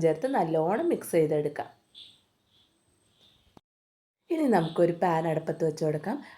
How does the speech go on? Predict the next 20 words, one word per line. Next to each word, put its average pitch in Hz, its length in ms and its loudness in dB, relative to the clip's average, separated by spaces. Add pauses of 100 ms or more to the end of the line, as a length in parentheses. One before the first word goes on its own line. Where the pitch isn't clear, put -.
(120)
അതിലേക്ക് 170 440 4
ആവശ്യത്തിന് 160 480 -4
വെളിച്ചെണ്ണ 160 480 -2
ഒഴിച്ച് 151 280 -2 (320)
നമ്മൾ 233 240 2
മിക്സ് 190 260 0
ചെയ്ത് 170 200 4
വെച്ചേക്കണ 165 340 0 (100)
ഉരുളൻകിഴങ്ങുണ്ടല്ലോ, 165 760 0 (340)
അത് 269 100 0 (120)
കുറേശ്ശെയായിട്ട് 165 840 4
വറുത്ത് 277 380 0
കോരിയെടുക്കാം. 151 560 0 (1700)
ഉരുളൻകിഴങ്ങൊക്കെ 196 680 2
ഒരു 170 160 2
ബ്രൗൺ 165 280 0 (100)
നിറാവണ 156 460 0
വരെ 156 200 -2
നമുക്ക് 151 280 -6 (340)
വെളിച്ചെണ്ണയിലിട്ട് 160 680 0